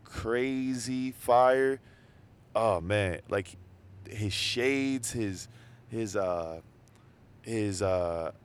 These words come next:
I think it's more in his editing. He's shown the before picture with the edits. When he edits, oh, man, the texture he uses, uh, the, his, yeah, his texture levels, oh, man, it's crazy.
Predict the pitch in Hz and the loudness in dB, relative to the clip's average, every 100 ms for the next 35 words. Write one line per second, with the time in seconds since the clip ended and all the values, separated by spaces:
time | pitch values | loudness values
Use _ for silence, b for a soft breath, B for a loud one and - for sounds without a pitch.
0 | - - - - - - - 107 107 - | -20 -20 -20 -20 -20 -6 0 0 0 -2
1 | 202 196 165 110 123 135 131 107 92 - | -2 0 -2 0 2 4 2 0 -4 -6
2 | - 123 156 165 180 180 - b b b | -4 0 2 2 0 -2 -10 b b b
3 | b - 131 131 - 151 165 160 156 - | b -10 -4 -2 2 4 4 2 -2 -10
4 | - 110 101 104 - 135 135 143 139 147 | -4 -2 0 0 4 2 4 0 0 0
5 | 127 110 92 - 123 135 - 113 127 151 | 0 0 0 2 2 2 -2 -6 -6 -6
6 | 131 - 139 160 165 - - B B B | -6 2 4 4 2 -4 -8 B B B
7 | - - 117 101 78 95 110 92 78 - | -2 4 6 6 2 0 2 0 -4 -16
8 | - - - - 90 - - 147 - 151 | -20 -20 -20 -10 -10 -4 0 2 0 -4
9 | 143 143 139 147 147 139 143 139 - b | -4 -6 -4 -4 -4 -6 -6 -8 -14 b
10 | b b b - 98 90 85 98 101 107 | b b b -2 0 0 -2 -4 -4 -4
11 | 104 - - 123 98 87 - - 160 - | -6 -8 -6 0 0 -2 -8 -2 -2 -2
12 | 143 139 143 139 143 135 - B B B | 0 4 4 2 -2 -4 -12 B B B
13 | - - 131 101 80 101 101 80 - 143 | -14 0 2 2 -2 -6 -6 -6 -6 -6
14 | - - 95 73 | -4 -2 -2 -4